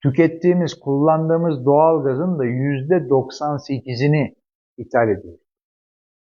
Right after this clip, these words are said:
Bu ne demek? Para demek. Brent petrolün fiyatı ortalama seksen dolarken geçen yıl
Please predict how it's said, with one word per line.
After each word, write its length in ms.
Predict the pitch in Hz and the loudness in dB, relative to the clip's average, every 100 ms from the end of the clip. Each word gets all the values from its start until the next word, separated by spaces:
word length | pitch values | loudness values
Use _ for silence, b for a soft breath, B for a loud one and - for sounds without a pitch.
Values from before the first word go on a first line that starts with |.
| - | 0
Bu 140 | 165 | 4
ne 120 | 208 | 4
demek? 360 | 160 165 220 - | 4 0 -4 0
Para 300 | 139 139 131 | 2 4 2
demek. 220 | 101 85 _ _ _ _ _ _ _ _ _ - | -2 -8 _ _ _ _ _ _ _ _ _ -2
Brent 380 | 139 185 202 - | 2 4 2 0
petrolün 500 | 170 165 151 151 147 | -2 -2 -2 -2 -2
fiyatı 380 | 147 143 135 135 | -2 0 0 -2
ortalama 600 | 139 135 139 156 175 170 | 0 0 0 2 2 2
seksen 580 | - 147 - 196 196 | 2 0 2 2 2
dolarken 640 | 147 131 117 107 - 170 147 | 2 2 0 -2 -8 -6 0
geçen 420 | 127 131 190 185 | 0 2 4 2
yıl 260 | 143 156 | 0 -4